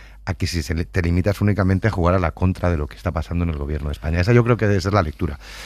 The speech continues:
Y por parte del Partido Socialista, creo que se han dado cuenta del error que cometió Pedro Sánchez entrando al trapo de hacer estas elecciones una campaña entre Ayuso y él. Y de los primeros días le vimos en muchos mítines, le vimos salir muchas veces y cuando vio que eso no estaba funcionando,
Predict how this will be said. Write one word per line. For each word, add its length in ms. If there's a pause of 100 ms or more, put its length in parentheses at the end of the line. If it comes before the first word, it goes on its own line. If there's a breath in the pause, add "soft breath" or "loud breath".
(140 loud breath)
Y 100
por 140
parte 200
del 80
Partido 240
Socialista, 520 (460 loud breath)
creo 280
que 120
se 100
han 100
dado 200
cuenta 280
del 140
error 240
que 80
cometió 360
Pedro 220
Sánchez 480
entrando 500
al 120
trapo 440 (360 loud breath)
de 480
hacer 280
estas 260
elecciones 420
una 180
campaña 420
entre 220
Ayuso 320
y 120
él. 140 (540 soft breath)
Y 120
de 80
los 140
primeros 380
días 180
le 100
vimos 260
en 80
muchos 260
mítines, 400
le 80
vimos 220
salir 200
muchas 240
veces 220
y 60
cuando 240
vio 180
que 120
eso 180
no 160
estaba 240
funcionando, 500